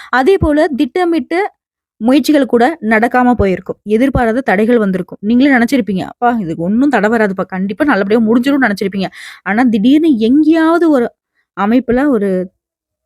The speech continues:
தங்கு, தடை, தாமதம் வந்திருக்கும். ஏன் அந்த வேலையை கூட கைவிட்டிருப்பீங்க. வேலையில மாற்றம் வந்திருக்கும், தாமதமாயிருக்கும். ப்ரமோஷனு, லோனு, கடன் இது எல்லாமே தாமதம் தான். இப்படி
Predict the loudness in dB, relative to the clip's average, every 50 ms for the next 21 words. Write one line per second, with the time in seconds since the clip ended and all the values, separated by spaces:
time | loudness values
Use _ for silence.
0 | _ _ -2 0 2 2 2 2 2 2 2 0 0 2 2 0 0 -2 _ -2
1 | 0 2 2 2 2 2 2 2 0 -2 -4 -4 -4 -2 0 0 2 2 2 2
2 | 2 2 2 2 2 2 2 2 2 0 0 0 0 -2 -2 -4 -6 -6 -8 -10
3 | -10 -12 _ _ _ _ _ _ _ _ _ _ -4 -2 0 2 2 2 2 2
4 | 2 2 2 2 2 0 0 -2 -2 -2 -2 -2 -2 -4 -6 -6 -8 -10 -16 -18
5 | _ -20 -20 _ _ _ -2 -2 0 2 2 2 2 2 2 0 0 -2 -2 -4
6 | -4 -6 -10 -14 -18 _ _ _ _ -6 -4 -2 0 2 2 0 0 -2 -2 -2
7 | 0 0 0 0 2 2 2 4 4 4 2 2 0 0 -2 -2 -4 -4 -4 -2
8 | -2 0 0 -2 -2 -2 -2 -2 -2 -2 -2 -2 0 2 2 2 2 2 2 0
9 | 0 -2 -4 -4 -4 -2 -4 -4 -4 -6 -6 -8 -10 -12 _ _ _ _ _ _
10 | _ _ _ _ _ _ _ _ _ _ _ _ -2 0 2 2 2